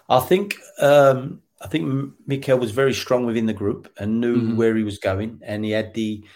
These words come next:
Speaker 1: makings of being a coach and being a manager. Uh, I think it was very much in him, and you saw it in him, yes, without a doubt.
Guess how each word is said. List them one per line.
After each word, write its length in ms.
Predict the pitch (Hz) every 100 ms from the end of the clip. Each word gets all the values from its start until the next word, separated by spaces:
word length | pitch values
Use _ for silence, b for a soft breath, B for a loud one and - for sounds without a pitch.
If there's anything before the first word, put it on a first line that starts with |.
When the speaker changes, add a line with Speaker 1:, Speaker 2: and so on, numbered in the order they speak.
| B B -
Speaker 1:
makings 540 | 117 127 131 117 101
of 60 | 98
being 200 | 104 98
a 60 |
coach 500 | 95 101 - - - _ _ _ - 101 -
and 400 | 101 101 101 98
being 240 | 107 104
a 40 | 95
manager. 480 | 92 92 98 113 - _ -
Uh, 240 | 101 101
I 40 | 101
think 180 | 123 120
it 120 | 104
was 120 | 104
very 280 | 113 110 104
much 440 | 104 - - - b b b b b _ -
in 140 | 120 107
him, 260 | 110 113 _ _ _
and 180 | 101 107
you 80 | 104
saw 300 | - 127 113
it 100 | 101
in 120 | 101
him, 180 | 110 - _ _ -
yes, 260 | 113 -
without 260 | 104 101 92
a 40 | 92
doubt. 300 | 104 117